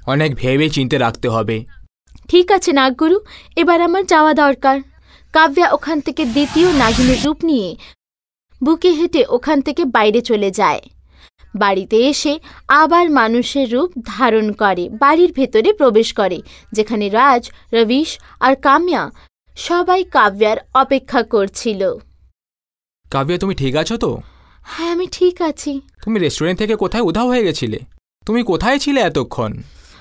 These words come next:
Speaker 2: আসলে আমার শরীর হঠাৎ খারাপ হয়ে গেছিল,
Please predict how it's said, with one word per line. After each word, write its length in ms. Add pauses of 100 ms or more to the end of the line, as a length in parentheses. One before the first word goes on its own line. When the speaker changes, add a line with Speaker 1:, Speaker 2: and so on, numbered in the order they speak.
(100)
Speaker 2:
আসলে 300
আমার 180
শরীর 380
হঠাৎ 420
খারাপ 400
হয়ে 160
গেছিল, 440